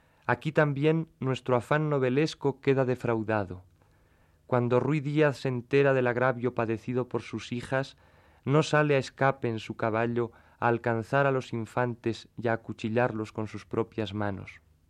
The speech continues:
El Cid vive en su mundo y es consciente de ello aun en los momentos como este de más exaltado rencor. La prudencia,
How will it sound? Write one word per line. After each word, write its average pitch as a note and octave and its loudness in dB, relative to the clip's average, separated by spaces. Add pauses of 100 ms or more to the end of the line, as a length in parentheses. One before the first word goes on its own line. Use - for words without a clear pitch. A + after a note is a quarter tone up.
(1200)
El A2+ 2
Cid C#3+ -6 (240)
vive C#3 4
en C3 0
su - -6
mundo C3 2 (680)
y B2+ 2
es D3 4
consciente C3+ -2
de C3 4
ello A#2+ 2 (300)
aun C#3+ 4
en C#3+ 0
los B2 -2
momentos B2 -2
como A2 -2
este A2+ -4 (260)
de A#2 -2
más B2 0
exaltado A2 -2
rencor. G2 -6 (1040)
La G#2+ -2
prudencia, A2+ -2